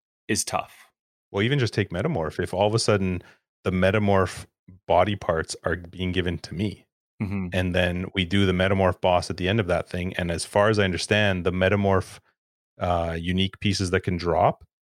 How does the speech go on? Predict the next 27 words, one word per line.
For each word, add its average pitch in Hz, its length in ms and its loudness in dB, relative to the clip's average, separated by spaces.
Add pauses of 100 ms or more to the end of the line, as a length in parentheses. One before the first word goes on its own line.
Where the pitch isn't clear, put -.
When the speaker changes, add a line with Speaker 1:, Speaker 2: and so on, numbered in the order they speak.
(140)
Speaker 2:
are 90 600 4 (440)
party 90 420 0 (500)
leader 90 560 0
specific. - 800 -2 (440)
So 95 180 0
again, 92 400 0
I'm 107 260 2
the 98 120 4
only 92 200 2
one, 90 200 0
or 85 180 -2
whoever's 101 360 2
the 87 60 -10
party 123 300 0
leader 85 220 -6
is 87 100 -8
the 95 80 -6
only 131 240 2
one 98 380 2
progressing 92 600 -2
into 92 360 0
those 85 520 -4
Metamorph 85 480 -2
fights. 117 480 2
And 87 140 0 (360)
it 117 180 2
just, 113 220 2